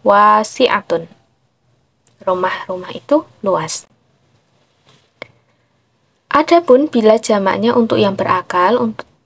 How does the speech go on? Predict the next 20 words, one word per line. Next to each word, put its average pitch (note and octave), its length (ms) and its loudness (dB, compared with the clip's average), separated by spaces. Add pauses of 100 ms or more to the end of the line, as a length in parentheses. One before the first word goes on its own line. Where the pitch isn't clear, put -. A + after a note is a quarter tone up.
(140)
atau G#3 320 0
lil G#3 320 2
akil, A#3+ 480 0
maka G3+ 480 2
khobarnya G#3 720 0
mengikuti A3 640 0
jenis G#3+ 400 0
jamak F#3 400 -2
taksirnya. A3+ 640 0 (160)
Bila A#3+ 160 4
jamak G3 480 -2
taksir C4+ 400 2
untuk G3+ 320 -2
mudzakkar, F#3+ 640 -2
maka G#3 400 -2
khobarnya F#3 480 -2
jamak F#3+ 400 -4
mudzakkar E3+ 400 -6
salim. F3+ 400 -4
Contohnya, F#3 640 -4